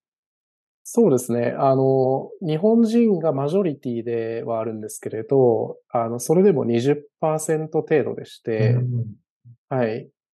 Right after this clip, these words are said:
Speaker 1: と、結構いろんなところから来てます。トルコ、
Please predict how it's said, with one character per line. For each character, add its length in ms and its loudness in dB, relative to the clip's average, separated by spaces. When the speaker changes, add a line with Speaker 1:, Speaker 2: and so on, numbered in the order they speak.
Speaker 1:
と、 260 0
結 180 -6
構 140 2
い 40 4
ろ 140 0
ん 20 0
な 120 -2
と 120 -4
こ 120 -2
ろ 120 -2
か 100 -4
ら 240 -8
来 80 -20
て 160 -6
ま 140 -12
す。 260 -18
ト 120 4
ル 160 2
コ、 460 -4